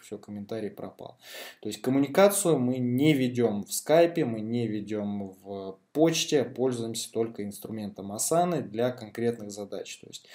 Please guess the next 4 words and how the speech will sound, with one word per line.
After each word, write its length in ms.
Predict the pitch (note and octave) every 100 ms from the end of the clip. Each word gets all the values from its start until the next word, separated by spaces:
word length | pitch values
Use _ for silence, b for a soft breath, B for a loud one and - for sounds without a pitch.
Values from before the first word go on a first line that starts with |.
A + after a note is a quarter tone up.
| B B B -
это 720 | C3 C3+ C3+ B2+ B2 - - -
очень-очень-очень 1400 | C#3 C#3 - A2+ - - B2+ A#2+ A#2 G#2 B2 A#2 - G#2+
упрощает, 880 | - A#2+ A#2+ - E3+ F3+ E3 -
э, 40 | -